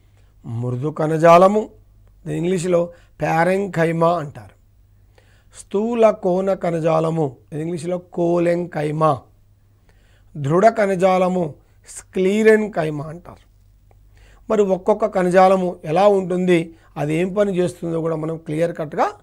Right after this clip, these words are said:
చూద్దాం. మృదు కణజాలం పేరులోనే అర్థం ఉన్నది. ఏమున్నది? మృదు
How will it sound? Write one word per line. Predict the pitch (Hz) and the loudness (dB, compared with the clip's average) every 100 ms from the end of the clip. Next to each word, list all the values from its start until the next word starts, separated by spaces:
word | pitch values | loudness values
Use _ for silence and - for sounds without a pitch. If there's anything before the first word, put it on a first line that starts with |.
| _ _ - | _ _ -20
చూద్దాం. | 117 95 82 _ _ _ _ _ _ _ _ _ _ _ _ _ _ _ | -20 -20 -20 _ _ _ _ _ _ _ _ _ _ _ _ _ _ _
మృదు | 127 127 135 170 170 | -8 -8 -6 -6 -4
కణజాలం | 156 156 156 143 - _ _ _ _ _ _ 202 | -4 0 -2 -2 -12 _ _ _ _ _ _ 0
పేరులోనే | 226 233 240 233 214 | 2 4 2 2 0
అర్థం | 185 202 185 | 0 0 2
ఉన్నది. | 151 101 _ _ _ _ - | 0 -4 _ _ _ _ -4
ఏమున్నది? | 190 214 208 196 196 196 - _ _ - | -2 0 0 2 0 -2 -8 _ _ -8
మృదు | 175 190 202 208 | -4 2 2 2